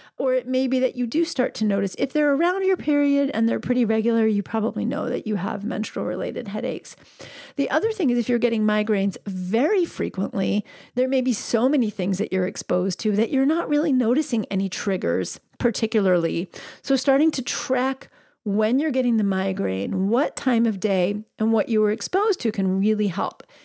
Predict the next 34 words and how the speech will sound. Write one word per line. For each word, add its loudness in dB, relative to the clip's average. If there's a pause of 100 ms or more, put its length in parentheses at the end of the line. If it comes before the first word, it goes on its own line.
(260)
If 0
you 4
feel 0
too 0
sick -2
to -2
write 2
it -2
down, 2 (680)
ask 0
a 0
friend 0
to 0
write 0
it -4
down 2
for 0
you, 2
help -4
a -2
friend, 0
you 2
know, 0
walk 0
you 0
through 0
the 2
last 0
twelve -2
hours 2
and 2
record 0
it, 0 (600)
or 2